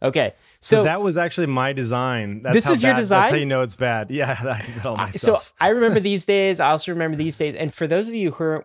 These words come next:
Speaker 1: weren't around at that point in time, like, you were brought up in Web two in the social web, okay? Back in my day,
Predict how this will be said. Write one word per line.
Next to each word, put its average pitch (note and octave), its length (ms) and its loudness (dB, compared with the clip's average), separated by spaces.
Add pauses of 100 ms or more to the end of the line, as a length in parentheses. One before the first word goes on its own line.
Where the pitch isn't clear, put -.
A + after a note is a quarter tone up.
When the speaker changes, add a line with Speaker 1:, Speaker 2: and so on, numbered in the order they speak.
Speaker 1:
weren't D3+ 300 -4
around A#2+ 600 -6
at - 140 -8
that A#2 220 -6
point B2 220 -10
in A#2 40 -12
time, A2 320 -8
like, A2 240 -8 (480)
you C#3+ 120 -2
were C3 60 0
brought C3 280 0
up C3 160 -2
in A#2 100 -6
Web A2+ 180 -6
two A2 180 -8
in G#2 80 -8
the G#2+ 80 -6
social A2+ 360 -6
web, G#2 300 -6
okay? C3 340 -4 (480)
Back G#3+ 380 4
in G3+ 120 0
my D#3+ 200 2
day, G2+ 440 -4